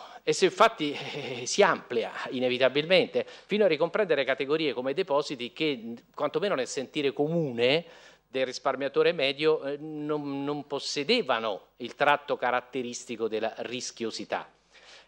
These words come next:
E, e, e, e la risoluzione bancaria osservata da, dall'angolo visuale dell'autorità del risparmio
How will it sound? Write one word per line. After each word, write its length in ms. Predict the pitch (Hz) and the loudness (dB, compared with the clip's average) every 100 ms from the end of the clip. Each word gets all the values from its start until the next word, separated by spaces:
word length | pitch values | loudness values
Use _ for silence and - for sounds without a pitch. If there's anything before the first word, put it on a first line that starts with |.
| - | 0
E, 100 | 175 | 2
e, 800 | 175 170 165 160 160 160 147 - | 4 4 6 4 2 -6 -12 -10
e, 360 | 190 190 202 | -6 2 4
e 40 | 196 | 4
la 100 | 220 | 2
risoluzione 520 | 202 196 185 233 208 | -2 -8 -2 -2 2
bancaria 500 | 160 147 190 196 143 | 0 2 2 2 0
osservata 840 | 123 139 123 131 170 180 127 120 | -2 -6 -2 2 2 2 2 2
da, 500 | 113 123 123 117 110 104 | 0 0 0 -2 -4 -2
dall'angolo 400 | 123 170 147 123 | -2 0 -2 -4
visuale 460 | 110 - 143 147 | -6 -2 0 0
dell'autorità 340 | 113 113 135 135 | -2 -4 -2 -2
del 80 | |
risparmio 600 | 117 - 147 117 104 110 | -2 -2 2 2 0 -8